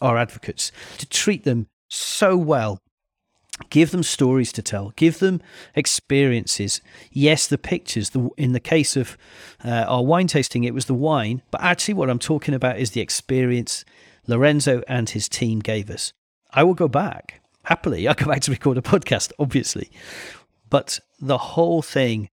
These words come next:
made us smile and made us a big fan of his wine. Now, there are so many wines out there, probably a thousand different types of Valpolicella,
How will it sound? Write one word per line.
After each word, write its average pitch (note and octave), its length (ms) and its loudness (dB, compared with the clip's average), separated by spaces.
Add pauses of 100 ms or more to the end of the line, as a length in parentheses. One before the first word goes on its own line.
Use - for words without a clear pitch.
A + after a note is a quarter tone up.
(220)
made A#2+ 260 0
us - 260 -6 (240)
smile A#2 500 0
and C3 160 0
made F3 180 2
us F#3 120 0
a C#3 60 -10
big E3 320 0
fan G#2 460 -4 (200)
of C3 140 -6
his C3 260 -4
wine. G#2 360 -4 (640)
Now, C#3+ 260 2
there F3 220 2
are E3+ 40 2
so F3+ 300 4
many B2+ 220 2
wines A2 320 -2
out G2+ 160 -6
there, G#2+ 200 -4
probably G#3 320 2
a A2+ 60 2
thousand C3+ 640 2
different A#2 320 -6
types - 460 -4 (400)
of G#2 120 -6
Valpolicella, A2 880 -2